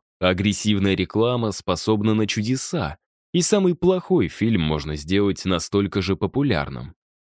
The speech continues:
Быть умным постфактум совсем несложно. Если бы любая из этих теорий была справедливой, кому-нибудь другому, а не Кэмерону, удалось бы за двенадцать лет, прошедших с премьеры «Титаника»,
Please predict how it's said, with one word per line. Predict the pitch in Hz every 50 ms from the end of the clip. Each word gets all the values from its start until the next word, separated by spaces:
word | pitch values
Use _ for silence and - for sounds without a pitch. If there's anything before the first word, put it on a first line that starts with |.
| _ _ _ _ _ _
Быть | - 156 220 233 180 - 196
умным | 196 185 185 175 156
постфактум | - - 165 160 - - - - 165 160 156 - - - 139 131 123
совсем | - - 135 127 - - 135 131 131
несложно. | 139 135 - - 160 165 156 95 71 69 67 - - - _ _ _ _ _
Если | 90 92 95 87 - - 90 90
бы | 85 87 90
любая | 87 98 101 92 95 82 69 67 71
из | 76 73
этих | 78 69 - 80 -
теорий | - - 101 98 92 87 85 80 76
была | 71 87 87 87 82 80
справедливой, | - - - 101 95 95 101 107 120 143 175 175 98 76 71 73 - _ _ _ _ _
кому-нибудь | - 160 180 190 190 185 175 160 151 165 147 127
другому, | 147 160 185 180 190 214 196 127 76 69 65 78 - _ _
а | 92
не | 95 107 120 123
Кэмерону, | - 107 82 73 73 71 76 71 73 69 90 - _ _
удалось | 135 143 175 190 190 185 143 92 76 69
бы | 65 73 73
за | 73 87 87
двенадцать | 80 95 98 95 90 80 78 - - 80 - 113
лет, | 131 151 160 143 - - _ _ _ _
прошедших | - - 151 147 - - 82 73 - - - 78 76
с | -
премьеры | - - 95 87 85 78 80 82 78 80
«Титаника», | 76 - 110 101 - 151 143 92 71 - - - - -